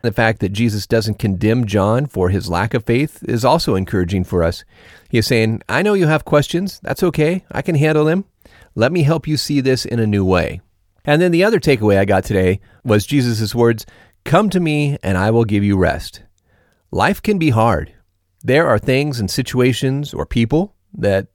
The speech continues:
will simply wear us out. Jesus says, "I know. It's okay. I can help. Give me those burdens. Let me take them from you. They're too heavy for you to carry by yourself. Come to me and rest from all your worry.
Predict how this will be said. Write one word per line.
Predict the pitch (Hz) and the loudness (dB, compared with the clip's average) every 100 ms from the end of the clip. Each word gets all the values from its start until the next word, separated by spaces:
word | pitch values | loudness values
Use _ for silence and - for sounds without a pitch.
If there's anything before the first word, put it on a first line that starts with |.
| - | -8
will | 104 107 | -2 -2
simply | - 156 170 151 156 | 0 -2 0 -2 -2
wear | 135 98 127 160 | -2 0 0 0
us | 101 123 - | -2 -2 -4
out. | 104 117 82 _ _ - - - _ _ - | -2 -2 -2 _ _ -20 -20 -20 _ _ -2
Jesus | 139 135 127 | -2 0 0
says, | 139 123 | 2 2
"I | 160 | 2
know. | 151 143 135 _ - | 2 0 -4 _ -6
It's | 107 139 | -4 0
okay. | 160 143 135 135 _ - | 0 2 0 -2 _ -8
I | 107 | -6
can | 147 131 | -2 -2
help. | 131 135 _ _ _ _ - | -2 -4 _ _ _ _ -4
Give | 117 | 0
me | 151 | 2
those | 156 170 139 | 2 0 0
burdens. | 139 139 147 160 98 | 0 0 -2 -4 -4
Let | 123 | -4
me | 151 | -2
take | - 143 | -2 -2
them | 147 135 | -2 0
from | 143 135 | 0 2
you. | 131 156 - _ _ _ - | 0 -2 -6 _ _ _ -8
They're | 101 | -8
too | - 135 131 | -2 0 2
heavy | 156 147 | 2 0
for | 135 143 | -2 0
you | 151 | 0
to | 151 | 0
carry | - 139 143 | 0 0 2
by | 127 | 0
yourself. | 156 147 131 131 - _ _ _ - - - | 0 0 0 0 -4 _ _ _ -20 -20 -10
Come | - 143 170 | -2 0 2
to | 175 | 2
me | 147 135 143 - _ _ _ _ - | 2 0 -2 -8 _ _ _ _ -6
and | 101 101 | 0 4
rest | 123 - | 4 2
from | - 117 | -2 0
all | 104 95 | 2 2
your | 92 | 2
worry. | 87 80 73 98 | 2 0 -2 -8